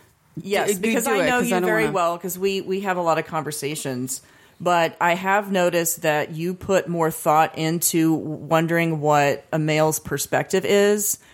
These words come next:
Speaker 1: when me, uh, I can act as an objective observer, and I can tell you, you know what, the way you're reading into that does not seem to be logical based on the clues that you just gave me. As far as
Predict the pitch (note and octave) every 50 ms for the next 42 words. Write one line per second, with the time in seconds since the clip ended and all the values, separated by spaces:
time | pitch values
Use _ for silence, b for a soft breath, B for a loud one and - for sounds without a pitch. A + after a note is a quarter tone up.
0 | b b b - D#3+ D#3+ D#3+ D#3 D#3 E3 F3 - - - - E3 D#3+ D#3 D3 C#3+
1 | - - E3+ F3 F3 - G3+ F3+ - - D#2+ D#3+ E3+ D#3+ D#3+ D#3+ - - - -
2 | D3 D3+ D3 D#3+ D3+ D3 C#3+ C3+ - E3 D3+ D3+ D3+ - D#3+ D3+ C#3+ - - C#3+
3 | C3+ C#3 C3 D3 C#3+ C#3+ D3+ D3 D3+ C#3 C3 C3+ A#2 - - D3 C#3 C3+ D3 C#3+
4 | - D3+ D3 - D#3+ D3+ C#3+ D3 C#3+ C3 A2 D3 D3+ D3+ C#3+ C3+ C#3 C#3 - C#3
5 | D3+ D#3 C#3+ D3+ D#3 D#3+ D#3+ D3+ C3+ D3+ D3 C#3+ D#3 C#3+ - C#3 C#3+ D3 - -
6 | D#3 D#3+ D#3 D#3 - - - C3+ B2+ C#3 D3 C3+ C3+ C3 - - - - D#3 D3
7 | C#3+ C#3+ C#3+ C#3 B2+ - - - - C#3 C3 D3 C#3+ C#3 B2+ C#3+ C#3 C#3 C3+ C#3+
8 | C#3+ - C#3+ C3 C#3+ C3+ C3+ C3+ - C3 B2+ B2 B2+ - - - B2+ A#2+ B2 B2+
9 | - C#3 A2 F#2+ B2+ B2 - F#2 E2+ C3 - - - - A#2+ F#2+ - - - C2
10 | G#1+ A#1+ D3+ b b b b b b b b b b b b b b b _ _
11 | _ - - - C3 D3+ D3 - - E3 D#3 D3+ D3 C#3+ - - C#3+ C#3 C3+ C3+
12 | B2+ B2+ C3 - - - -